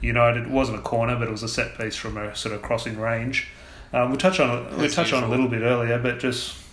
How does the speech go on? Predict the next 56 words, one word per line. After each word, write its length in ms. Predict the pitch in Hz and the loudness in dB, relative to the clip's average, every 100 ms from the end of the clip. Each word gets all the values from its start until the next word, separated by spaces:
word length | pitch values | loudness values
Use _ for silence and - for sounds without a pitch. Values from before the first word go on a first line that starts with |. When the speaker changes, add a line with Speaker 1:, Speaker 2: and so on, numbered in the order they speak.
| - - - - - - - | -20 -20 -20 -20 -20 -10 -4
Speaker 1:
are 40 | |
you 80 | 120 | 0
gonna 120 | 120 | 0
point 200 | 120 131 | 2 0
the 60 | 113 | 2
blame 280 | 120 123 120 | 2 2 2
at 80 | |
anyone, 380 | 123 139 135 135 | 0 2 2 2
or 100 | 120 | 0
is 100 | 113 | -2
it 80 | 113 | -4
a 60 | 113 | -4
collective 500 | 131 127 123 127 123 | 0 0 2 -2 0
thing? 260 | 135 143 | 0 0
'Cause 300 | 131 127 123 | 2 2 2
Speaker 2:
Uh, 300 | 131 135 135 | 0 2 2
Speaker 1:
I 20 | 135 | 2
th-, 180 | 170 | 0
so, 160 | 135 180 | 0 -2
saw 140 | 185 208 | 2 6
Speaker 2:
I, 60 | 196 | 6
I, 40 | |
Speaker 1:
Maguire 260 | 135 135 139 | 6 6 6
Speaker 2:
I 60 | |
Speaker 1:
and 80 | 131 | 4
Speaker 2:
think 100 | - | 2
Speaker 1:
Shaw 140 | 127 127 | 4 2
Speaker 2:
it's 100 | 123 | 2
Speaker 1:
got 80 | 139 | 4
a 40 | |
lot 140 | 120 110 | 4 2
Speaker 2:
a 40 | |
Speaker 1:
of 120 | 104 | -2
blame, 320 | 123 117 110 107 | -2 0 -2 0
but 300 | 110 113 - - - | 0 0 -6 -18 -10
in, 160 | - 117 | -8 2
and, 180 | 151 135 | 2 4
and 220 | 147 143 | 2 2
I 100 | 143 | 2
think 180 | 120 135 | 0 2
rightly 280 | 123 120 117 | 4 2 2
so. 220 | 113 127 | 0 4
I 40 | 147 | 4
think 160 | 131 | 2
when 120 | 117 113 | -2 -2
the 60 | |
ball 200 | 113 120 | 0 0
comes 240 | 120 127 127 | 0 0 0
to 80 | 131 | 0
them, 240 | 131 127 | 0 0
they 60 | 120 | -4
need 140 | 117 113 | -2 -2
to 40 | |
be 160 | 120 120 | -2 -4
switched 360 | - 131 - | -4 -4 -2
on. 260 | 135 175 185 | 0 0 -2